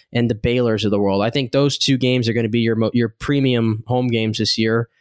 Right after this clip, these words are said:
A lot of people bummed that they didn't draw Texas, as I am probably on that. I'm in that group as well. I wish we'd, we would have been able to get Texas. It stinks that those two teams now have,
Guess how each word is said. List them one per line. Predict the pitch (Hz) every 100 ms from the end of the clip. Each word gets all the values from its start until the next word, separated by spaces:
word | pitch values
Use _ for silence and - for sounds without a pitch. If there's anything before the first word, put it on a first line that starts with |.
| _ _ -
A | 107
lot | 135 151
of |
people | 160 151
bummed | 110 143 143 135
that | 120
they | 127
didn't | 131 120
draw | 131 127 117
Texas, | - 123 - 131 131 - - - - _ -
as | 123 110 - - -
I | 113 123
am | 120
probably | 135 123 120 120
on | 120 117
that. | 117 123
I'm | 131
in | 135
that | 127 117
group | 131 120
as | 127 110
well. | 120 120
I |
wish | 117 117 -
we'd, | 117 113 123
we | 120
would | 120
have | 113
been | 117
able | 120 117
to |
get | 104
Texas. | - 123 - 120 117 -
It | 110
stinks | - - 143 135 -
that | 123
those | 135 123 -
two | - 120
teams | - 127 117
now | 120 117 113
have, | 110 -